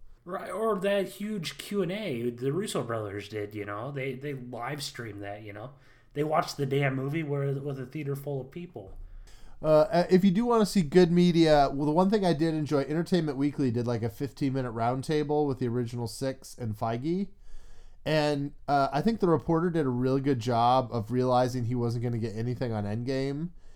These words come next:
Speaker 2: And so he asked questions like, "What's the first time you met Stan Lee and what was that like?" And I thought that some of that stuff was interesting, and he did a pretty good job of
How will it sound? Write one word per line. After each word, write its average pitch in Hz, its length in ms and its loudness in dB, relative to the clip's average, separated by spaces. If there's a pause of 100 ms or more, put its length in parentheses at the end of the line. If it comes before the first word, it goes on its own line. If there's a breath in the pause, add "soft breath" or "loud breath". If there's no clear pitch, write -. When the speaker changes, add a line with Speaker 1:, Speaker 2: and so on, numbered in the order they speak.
(180 soft breath)
Speaker 2:
And 147 100 -4
so 180 100 6
he 175 100 8
asked 170 160 0
questions 160 380 0
like, 127 180 0
"What's 127 220 -4
the 143 100 -2
first 131 300 -4
time 127 240 0
you 123 100 0
met 117 300 -2 (260)
Stan 113 440 -4
Lee 123 420 -2
and 117 120 -2
what 117 140 -2
was 113 140 -4
that 107 180 -2
like?" 117 520 -4 (560)
And 135 100 0
I 139 100 2
thought 143 380 2
that 123 240 -8
some 139 200 -2
of 123 140 -2
that 113 220 0
stuff 127 320 -4
was 113 160 -2
interesting, 123 800 -4
and 110 120 -4
he 127 100 -2
did 131 160 0
a 113 40 0
pretty 131 240 -2
good 120 200 -2
job 117 380 0
of 107 340 -4